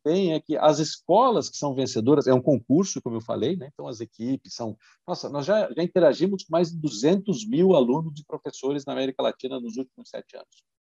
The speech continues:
E o resultado é que as escolas vencedoras, elas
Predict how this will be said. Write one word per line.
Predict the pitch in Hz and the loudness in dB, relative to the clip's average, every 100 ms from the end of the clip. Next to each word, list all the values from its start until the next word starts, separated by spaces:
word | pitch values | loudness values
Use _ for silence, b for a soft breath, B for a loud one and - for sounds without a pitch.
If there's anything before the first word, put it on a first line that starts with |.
| _ _ _ _ _ _ B B B | _ _ _ _ _ _ B B B
E | 156 | -4
o | 156 | 0
resultado | 160 165 170 202 196 | 2 2 2 2 2
é | |
que | 180 | 0
as | 135 | -2
escolas | 127 - 175 196 131 | -2 2 4 4 0
vencedoras, | 143 - 113 127 190 170 113 - | -6 -4 0 4 6 4 0 -2
elas | 143 151 139 | -2 0 -2